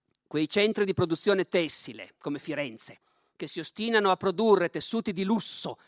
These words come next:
per la clientela dei ricchi, tirano avanti così così. Ma è pieno di località dove si è capito l'aria che tira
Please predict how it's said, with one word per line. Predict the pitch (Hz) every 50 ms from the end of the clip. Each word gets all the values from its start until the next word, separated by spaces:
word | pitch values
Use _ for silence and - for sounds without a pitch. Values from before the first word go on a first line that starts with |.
| _ _ _
per | - 170 156
la | 160 156
clientela | - 175 160 151 143 - 214 196 160 151
dei | 165 240 302 294
ricchi, | 247 269 277 - - - - 294 285 - _ _ _ _ _ _ _ _ _ _ _ _ _ _
tirano | - 269 262 254 254 240 233 233
avanti | 226 220 208 175 156 151 147 147 151 - - 190 170
così | - - 190 165 139 117 117 107 -
così. | _ - 127 123 131 135 139 - - _ _ _ _ _ _ _ _ _ _ _ _ _
Ma | - 202 208
è | 214 196 -
pieno | - 233 254 302 320 320 302 277 226 202 185 170 165
di | 156 175 160
località | 156 147 - - 156 151 147 151 - _ - 202 233 285 311 294 - _ _ _ _ _ _ _
dove | _ - 214 208 185 185
si | - - 220
è | 185 -
capito | - 180 170 - 226 233 233 - - 185 165
l'aria | 165 165 170 165 156 147 -
che | - 135 -
tira | - - 143 135 139 147 147 156 190 254 294